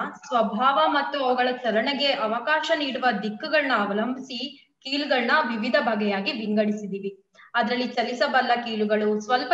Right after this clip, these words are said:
ಚಲಿಸಬಲ್ಲ ಕೀಲುಗಳು ಮತ್ತು ಸ್ಥಿರ ಕೀಲುಗಳು. ಚಲಿಸಬಲ್ಲ ಕೀಲುಗಳಲ್ಲಿ ನಮ್ಗೆ ಆರು ರೀತಿ ಇರುತ್ತೆ ಅಂತ ಗೊತ್ತಾಯ್ತು. ಹಾಗೆ ಸ್ವಲ್ಪ ಚಲಿಸಬಲ್ಲ ಕೀಲುಗಳಲ್ಲಿ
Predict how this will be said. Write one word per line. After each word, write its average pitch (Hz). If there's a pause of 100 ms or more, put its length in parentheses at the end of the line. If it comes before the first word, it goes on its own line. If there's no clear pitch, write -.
(100)
ಚಲಿಸಬಲ್ಲ 233
ಕೀಲುಗಳು 208
ಮತ್ತು 202
ಸ್ಥಿರ - (180)
ಕೀಲುಗಳು. 190 (460)
ಚಲಿಸಬಲ್ಲ 330 (120)
ಕೀಲುಗಳಲ್ಲಿ 247
ನಮ್ಗೆ 240
ಆರು 247
ರೀತಿ 233
ಇರುತ್ತೆ 208
ಅಂತ 202
ಗೊತ್ತಾಯ್ತು. 196 (260)
ಹಾಗೆ 285
ಸ್ವಲ್ಪ 302 (100)
ಚಲಿಸಬಲ್ಲ 269 (120)
ಕೀಲುಗಳಲ್ಲಿ 226